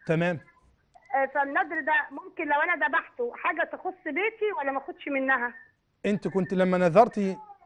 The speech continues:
Speaker 1: لما كنت نذرتي، نذرتي إلى أن يعني تتص-، تتصدقي ب-، بها كلها ولا تأكلي منها
Speaker 2: آه، والله
Speaker 1: و-
Speaker 2: أنا قلت لله. أنا قلت
Speaker 1: لله،
Speaker 2: أذبح
Speaker 1: نعم.
Speaker 2: لله.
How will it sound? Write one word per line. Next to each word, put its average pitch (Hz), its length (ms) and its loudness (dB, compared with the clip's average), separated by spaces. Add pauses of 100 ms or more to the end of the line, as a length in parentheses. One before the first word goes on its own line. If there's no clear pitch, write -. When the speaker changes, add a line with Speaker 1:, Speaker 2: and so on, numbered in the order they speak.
(100)
Speaker 1:
لما 165 240 0
كنت 233 320 0
نذرتي، 196 480 4
نذرتي 175 560 2
إلى 185 120 6
أن 175 460 2
يعني 175 360 0
تتص-، - 400 -14
تتصدقي 190 600 2
ب-، 196 320 0
بها 220 180 4
كلها 214 380 0
ولا 247 420 2
تأكلي 214 480 0
منها 214 300 2
Speaker 2:
آه، 214 40 6
والله 208 160 8
Speaker 1:
و- 403 120 8
Speaker 2:
أنا 392 120 4
قلت - 240 2
لله. 370 600 4
أنا - 420 0
قلت 180 80 6
Speaker 1:
لله، 175 240 6
Speaker 2:
أذبح - 240 -8
Speaker 1:
نعم. 170 380 4
Speaker 2:
لله. 254 240 -4